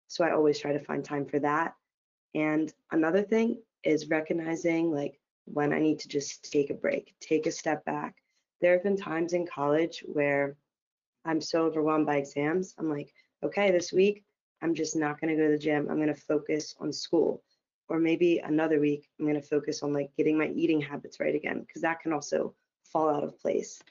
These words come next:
Balance is different for everyone. And it's about focusing on what you need to focus on at certain moments in your life. And sometimes that's school, sometimes that's family, sometimes, you know, it's being there for your friends,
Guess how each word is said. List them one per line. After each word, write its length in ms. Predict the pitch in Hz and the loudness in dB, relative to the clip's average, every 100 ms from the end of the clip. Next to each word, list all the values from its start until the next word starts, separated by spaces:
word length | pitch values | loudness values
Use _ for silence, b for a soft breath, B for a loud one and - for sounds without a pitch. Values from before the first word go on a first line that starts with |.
| b _ - | b _ -8
Balance 400 | 160 165 185 196 | -2 0 0 -2
is 160 | 175 - | -8 -4
different 520 | 156 156 165 160 - | -6 -4 -4 -4 -10
for 140 | - | -8
everyone. 640 | - 143 147 139 135 143 143 _ _ - | -4 -2 -2 -2 -4 -6 -10 _ _ -8
And 100 | 165 | -4
it's 160 | 160 - | -4 -2
about 400 | 160 156 - - | 0 0 -2 -8
focusing 720 | - 170 180 196 180 175 - | 0 2 2 0 2 2 0
on 120 | 156 | 0
what 140 | 156 | 2
you 100 | 165 | 2
need 200 | 160 170 | 4 2
to 80 | 170 | -2
focus 420 | 151 156 156 151 | 0 0 0 -2
on 260 | 143 143 139 | -2 -4 -4
at 200 | - 147 | -4 -4
certain 360 | - - 156 143 | -4 -2 2 2
moments 480 | 143 139 143 - - | 2 0 -4 -8 -8
in 120 | - 147 | 0 2
your 140 | - | 2
life. 340 | - - - _ _ _ - | 0 -4 -10 _ _ _ -6
And 140 | - - | -4 0
sometimes 560 | 165 180 170 170 175 | 0 0 0 0 0
that's 200 | 165 160 | -2 -2
school, 480 | - - 160 170 190 | -4 2 4 4 -2
sometimes 680 | - - 165 - 151 156 151 | -8 -2 -2 0 0 0 -2
that's 220 | 156 156 | -4 -4
family, 500 | - 165 170 165 - _ _ _ _ | -4 -2 0 -2 -4 _ _ _ _
sometimes, 840 | - 160 160 151 147 143 147 151 | -6 0 0 0 0 0 -2 -2
you 100 | 160 | 2
know, 120 | 156 147 | 4 4
it's 120 | 147 | 0
being 300 | - 160 160 | 2 4 4
there 180 | 156 151 | 2 0
for 140 | - | 0
your 120 | 147 | -2
friends, 640 | 143 - 156 147 147 175 - | -2 -4 -2 0 -2 -6 -12